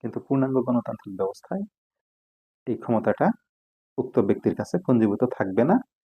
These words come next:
এটা না থেকে সেটা হতে পারে মন্ত্রী পরিষদের যে সমস্ত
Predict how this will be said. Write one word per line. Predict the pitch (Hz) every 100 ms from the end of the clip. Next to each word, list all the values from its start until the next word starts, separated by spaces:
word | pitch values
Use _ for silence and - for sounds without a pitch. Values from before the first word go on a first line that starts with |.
| -
এটা | -
না | 131 127
থেকে | - 120 240 294 _ _ _ _ _ -
সেটা | - - 160 123
হতে | 120 113
পারে | 107 98 98 _ _ _
মন্ত্রী | 151 147 123
পরিষদের | 117 110 98 107 95 98 - _ _ _ _ _
যে | - 107 107
সমস্ত | 107 98 -